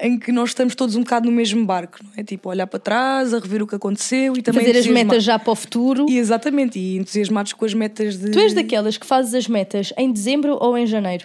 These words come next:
Speaker 1: Linda, eu já fiz as minhas metas.
Speaker 2: Já?
Speaker 1: Já.
Speaker 2: Que linda!
Speaker 1: Em novembro. <laughs> Ainda nem tinha entrado dezembro,
Speaker 2: Bué
Speaker 1: eu estava a
Speaker 2: bom.
Speaker 1: fazer. Que eu pensei assim,
Speaker 2: Eu ainda não fiz as minhas, mas
Speaker 1: "Estou a
Speaker 2: vou
Speaker 1: precisar de
Speaker 2: fazer.
Speaker 1: motivação."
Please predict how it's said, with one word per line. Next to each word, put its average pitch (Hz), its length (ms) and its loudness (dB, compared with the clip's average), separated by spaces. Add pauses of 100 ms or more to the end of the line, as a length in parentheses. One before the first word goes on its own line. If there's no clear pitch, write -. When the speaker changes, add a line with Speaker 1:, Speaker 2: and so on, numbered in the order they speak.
Speaker 1:
Linda, 254 140 2
eu 240 40 0
já 254 120 0
fiz 208 180 -6
as 175 80 -4
minhas 170 140 -6
metas. 170 240 -10
Speaker 2:
Já? 233 120 2
Speaker 1:
Já. 262 480 2 (440)
Speaker 2:
Que - 100 2
linda! 453 480 4 (540)
Speaker 1:
Em - 60 2
novembro. 214 340 0 (100)
<laughs> - 80 -4
Ainda 320 200 4
nem 311 100 2
tinha 330 140 0
entrado 339 360 -2
dezembro, 240 240 0
Speaker 2:
Bué 392 120 4
Speaker 1:
eu - 20 6
estava 523 180 4
a - 40 4
Speaker 2:
bom. 466 40 2
Speaker 1:
fazer. 214 320 -2 (580)
Que - 80 -4
eu 247 40 -6
pensei 277 320 0
assim, 214 360 -4 (140)
Speaker 2:
Eu 269 100 4
ainda 349 160 4
não 359 100 4
fiz 330 240 0
as 320 140 2
minhas, 240 300 0
mas 233 80 0
Speaker 1:
"Estou 247 120 4
a - 20 0
Speaker 2:
vou 254 80 0
Speaker 1:
precisar 311 300 2
de 339 40 4
Speaker 2:
fazer. 320 140 2
Speaker 1:
motivação." 311 580 0